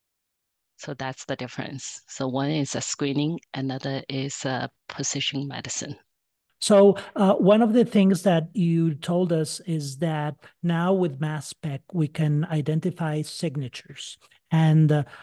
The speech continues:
Speaker 2: I know that there are now, uh, advances where specific signatures can point us out to specific types of C D Gs.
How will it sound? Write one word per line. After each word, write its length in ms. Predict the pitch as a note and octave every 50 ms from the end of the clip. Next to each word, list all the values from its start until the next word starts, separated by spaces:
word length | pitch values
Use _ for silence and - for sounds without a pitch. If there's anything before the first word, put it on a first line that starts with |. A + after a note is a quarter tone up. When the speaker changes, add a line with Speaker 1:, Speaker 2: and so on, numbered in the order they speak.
| - -
Speaker 2:
I 160 | F3 F3 F3+
know 340 | F#3 F3+ F3 F3 F3+ F#3 G3+
that 320 | F3 G3 F3 D#3 D3 C3+ B2+
there 320 | E3 D#3 D3+ D3+ D#3+ - -
are 220 | D3+ D3 D3 D3+
now, 520 | D#3 D3+ D3+ D3 D3 D3 C#3+ D3 D#3 E3+ -
uh, 200 | F3+ D3 C#3 C#3 D#3+
advances 680 | D#3 D3+ B2 A#2+ C3 D#3 E3+ F#3+ G3 - - C#3 B2+ -
where 180 | - D#3+ C#3+
specific 800 | C3 - - _ - - C#3+ - - - - G3+ - - F#3+ F3
signatures 760 | - - - F#3+ E3+ E3+ D#3+ D#3 - - D3+ C#3+ C3+ C3 - -
can 280 | - D#3 C#3+ C3 C3
point 300 | - - - E3+ E3 D#3
us 200 | D#3+ D3+ - -
out 300 | D3+ C#3 C#3 C#3+ D3 -
to 120 | - - C3+
specific 880 | - - - - D#3 B2+ - - - F3 E3+ E3 - D3 C3 - - _ - - - - _ _
types 300 | - E3 D3+ - - -
of 100 | D3+ -
C 180 | - - E3 D3+
D 140 | C#3+ C#3+ B2+
Gs. 400 | A#2 C#3 C3 C3 C3 - -